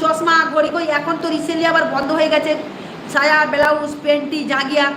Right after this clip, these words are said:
তাহলে ওই যে ভিডিওগুলো যে বের করেছে, তাহলে বল কেন চাইছে না? চাক মা, মা চাক। তুই কেমন মা রেখেছিস রে?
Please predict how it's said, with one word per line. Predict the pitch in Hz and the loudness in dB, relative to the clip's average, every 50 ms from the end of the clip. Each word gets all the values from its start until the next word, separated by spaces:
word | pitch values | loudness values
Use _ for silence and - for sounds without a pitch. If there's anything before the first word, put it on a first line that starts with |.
| - - - - - - | -8 -14 -16 -14 -6 -2
তাহলে | 311 311 320 330 339 | 0 2 2 2 2
ওই | 330 320 320 | 2 2 0
যে | 320 330 320 | 0 -2 -4
ভিডিওগুলো | - 240 269 285 - 320 320 320 330 330 | -4 -4 -4 -4 -2 -4 -4 -2 -4 -4
যে | - 285 302 | -2 -2 -2
বের | - - 302 311 311 | 0 2 2 2 2
করেছে, | 320 349 339 339 349 339 285 240 - - - - - - - | 2 2 2 2 0 0 -2 -2 -2 -8 -12 -14 -16 -12 -4
তাহলে | - 294 302 302 247 233 | -2 0 0 0 0 2
বল | 320 359 403 415 427 - - - - - - - - - - - - | 2 4 4 4 2 0 -2 -6 -10 -14 -16 -20 -20 -20 -18 -10 -2
কেন | 302 320 359 381 359 | 0 0 0 0 0
চাইছে | 392 370 381 381 453 427 | 0 -2 -2 -2 -2 0
না? | 381 381 349 302 - | 0 2 0 0 0
চাক | 381 381 403 427 381 392 | 2 2 2 2 2 2
মা, | 427 440 453 427 381 320 - - - - - - - - - - - - - - - - - - - - - | 2 4 4 4 4 2 0 -6 -10 -14 -16 -18 -20 -20 -20 -20 -20 -20 -20 -20 -18 -18 -18 -18 -18 -10 -2
মা | 269 311 330 311 - | 0 0 0 0 0
চাক। | 403 466 466 453 415 - - - - - - - - - - - - - | 0 2 2 2 2 0 -4 -8 -12 -16 -18 -20 -20 -20 -20 -20 -12 -8
তুই | 330 302 | -8 -8
কেমন | - - 339 339 330 339 359 381 392 | -6 -2 0 0 0 2 2 0 0
মা | 392 403 415 | 2 2 2
রেখেছিস | 415 403 392 - 403 392 381 359 392 | 2 2 2 0 0 0 0 0 0
রে? | 339 339 349 | 2 2 2